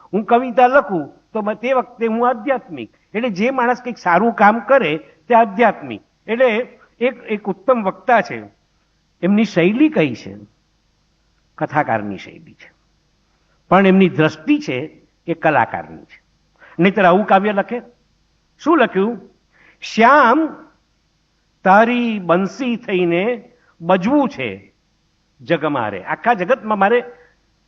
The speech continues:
મારે I want to be flute. મારે, મારે વાંસળી થવું છે. એટલે સંવાદ આવે,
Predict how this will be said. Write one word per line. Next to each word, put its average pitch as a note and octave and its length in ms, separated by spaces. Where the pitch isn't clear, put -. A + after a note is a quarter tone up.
મારે B3+ 180
I B3 180
want D#4 160
to E4+ 100
be F#4 80
flute. E4 520
મારે, G3 240
મારે F#3 200
વાંસળી F#3+ 420
થવું F#2 240
છે. - 140
એટલે G3+ 120
સંવાદ G#3 480
આવે, C#3+ 220